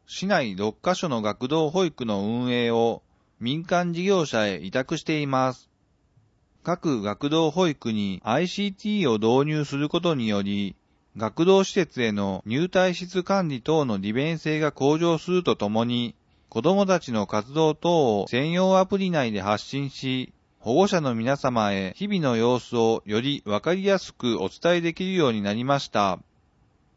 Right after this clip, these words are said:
民間事業者のノウハウを生かした遊びの充実も図っています。また、オンラインを活用するなど、多様な手法により研修機会を増やし、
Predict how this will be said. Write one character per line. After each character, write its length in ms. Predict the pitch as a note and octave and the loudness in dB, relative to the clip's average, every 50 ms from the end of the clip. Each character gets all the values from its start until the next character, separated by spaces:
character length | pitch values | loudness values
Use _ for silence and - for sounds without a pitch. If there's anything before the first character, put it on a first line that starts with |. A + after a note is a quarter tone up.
| _ _ _ _ - | _ _ _ _ -6
民 280 | A2 A#2+ C#3+ F3 F#3+ F#3 | -2 0 0 0 0 0
間 320 | - G3 F#3 F#3+ F#3 F3 | 2 2 2 2 2 0
事 120 | E3+ F3 F#3 | 0 0 2
業 180 | G#3 G3 F3 | 2 2 2
者 160 | C#3+ - A#2 | 2 0 -2
の 140 | A2+ A2+ G#2+ | 0 0 0
ノ 240 | G#2+ B2 E3 F#3 F3 | 0 2 2 2 0
ウ 20 | |
ハ 160 | - - B2+ B2 | 0 -2 -2 0
ウ 60 | A#2 | 0
を 140 | A2 G2+ G2+ | 0 0 0
生 60 | G2 | 0
か 140 | - B2+ A#2+ | -2 -2 -2
し 100 | - - | -4 -4
た 340 | - F#2+ F#2 F#2 F2 - - | -4 -4 -4 -4 -6 -8 -10
遊 240 | E2+ F#2 F#2+ C3+ D3+ | -12 -4 0 0 0
び 100 | E3 F3 | 2 2
の 140 | F3 F3 D#3 | 0 0 0
充 220 | D3 E3 E3 E3+ | 2 2 0 0
実 260 | E3 D#3+ E3 - E3 | 0 -4 -6 -4 -2
も 100 | D#3+ D3 | -2 0
図 120 | C3 C3 C3 - | 0 0 0 0
っ 120 | E3+ F3 - | 0 0 0
て 120 | - C#3 | -2 -2
い 80 | A#2 G#2 | -2 0
ま 240 | G2+ G2+ G2+ G#2 G2+ | 0 0 0 -2 -4
す。 180 | - - _ _ _ _ _ _ _ _ _ _ _ _ _ _ _ _ _ _ _ _ _ _ _ | -6 -12 _ _ _ _ _ _ _ _ _ _ _ _ _ _ _ _ _ _ _ _ _ _ _
ま 160 | - A2 A#2 | -4 -4 -2
た、 380 | - - D#3+ E3 E3 D3 - - _ _ _ | 0 2 4 4 4 2 0 -4 _ _ _
オ 200 | - G#2 A2+ C#3 | -4 -2 0 0
ン 80 | F3 G3+ | 0 2
ラ 160 | A3 A3+ A3 | 2 2 2
イ 140 | G3+ F3+ D#3 | 2 0 -2
ン 100 | C#3 A#2 | -2 -2
を 60 | G#2 | -4
活 280 | - A2 G#2 - - B2+ | -4 -6 -6 -6 -4 0
用 200 | C#3 D3+ D3+ C#3+ | 2 2 2 0
す 100 | - D3 | 0 -2
る 160 | D#3 D#3+ D#3+ | -4 -2 0
な 120 | D3 C3 | 0 2
ど、 320 | A#2+ A2 G#2+ G#2 F#2+ - _ _ _ _ _ _ _ - | 2 2 0 0 -2 -4 _ _ _ _ _ _ _ -6
多 140 | - G#2+ A#2+ | -2 0 0
様 200 | C#3+ D#3+ F3 F#3 | 2 0 0 0
な 140 | F#3 F3 | 0 -2
手 140 | D#3+ - F3 | -2 -2 -4
法 260 | D#3 D3 E3+ F3 F3 | -2 0 0 0 0
に 140 | E3+ E3 E3 | 0 0 0
よ 120 | E3 D#3+ D#3+ | 0 0 0
り 280 | D#3 D#3 D3+ D3 - - | 0 -2 -2 -4 -4 -6
研 220 | - B2+ E3 F3+ | -4 -4 -2 -2
修 260 | - - G3+ G3+ G3 | -4 -2 -2 -2 -2
機 120 | F#3 - - | -2 -2 0
会 260 | G3+ F3+ E3+ D3 A#2+ | 2 2 4 4 2
を 80 | G2 | 0
増 120 | F#2+ A2 A2 | 0 0 2
や 140 | A#2+ B2+ A#2+ | 2 2 2
し、 360 | - A2+ G#2 G2 F#2 - | 0 -4 -4 -4 -6 -6